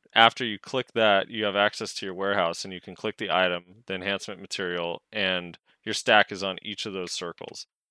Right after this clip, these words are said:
And you never had to change characters. You could just do it all in that interface would be nice. Like, something just way less tedious. I think that'd be kinda cool. Um, I don't know if I want my stack permanently tied to an item. <laughs> What happens to the stack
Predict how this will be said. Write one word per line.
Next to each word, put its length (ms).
And 120
you 80
never 380
had 100
to 80
change 320
characters. 420
You 80
could 80
just 140
do 100
it 60
all 200
in 40
that 280
interface 480
would 120
be 160
nice. 500
Like, 160
something 400
just 300
way 380
less 260
tedious. 640
I 100
think 100
that'd 140
be 80
kinda 220
cool. 180
Um, 360
I 100
don't 80
know 160
if 120
I 100
want 340
my 140
stack 300
permanently 360
tied 260
to 100
an 80
item. 520
<laughs> 180
What 300
happens 460
to 120
the 160
stack 460